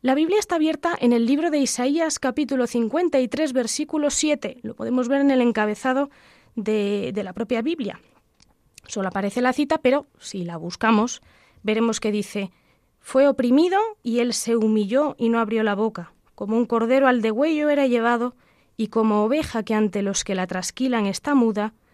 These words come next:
tampoco él abrió la boca". Esta cita bíblica es el cuarto canto del siervo de Yahvé, que nos habla de la identificación que Van Gogh hacía de Cristo con los pobres, algo que,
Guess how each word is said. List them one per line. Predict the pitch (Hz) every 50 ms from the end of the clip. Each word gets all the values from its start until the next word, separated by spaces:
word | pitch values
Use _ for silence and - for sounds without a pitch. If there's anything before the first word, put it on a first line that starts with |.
| _ _ _ _ _ _
tampoco | - 196 196 180 - 247 247 - 233 - - -
él | 220 214 208 214 - _
abrió | 190 180 170 190 185 180
la | 175 170
boca". | 156 - - - - - - - _ _ _ _ _ _ _ _ _ _ _ _ _ _ _ _ _ _ _ _ _ _ _ _ _ _ _ _ _
Esta | - - 202 185
cita | - 208 220 214
bíblica | 214 233 220 247 247 - 226
es | -
el | 208 190 -
cuarto | 240 233 226 - 220 208
canto | 208 226 226 226 214 220 202
del | 196 202 190
siervo | - - 220 202 202 196
de | 190 190
Yahvé, | 185 185 190 214 233 240
que | - 226
nos | 202 202 - 220
habla | 220 233 247 254 247 - _ _ _ _ _ _ _ -
de | 185 170 214 220
la | 220 208
identificación | 220 196 208 208 208 185 202 - 226 208 - 196 - - 311 320 320 285
que | 285 254
Van | 240 240 240
Gogh | 233 240 - -
hacía | 202 - - 240 233
de | 214 208 208
Cristo | - 254 269 240 - - - 254 240
con | - 202 190 190
los | 190 185 - -
pobres, | - - 240 220 202 180 180 180 - - - - _ -
algo | 208 196 202 196 208 196
que, | - 202 202 196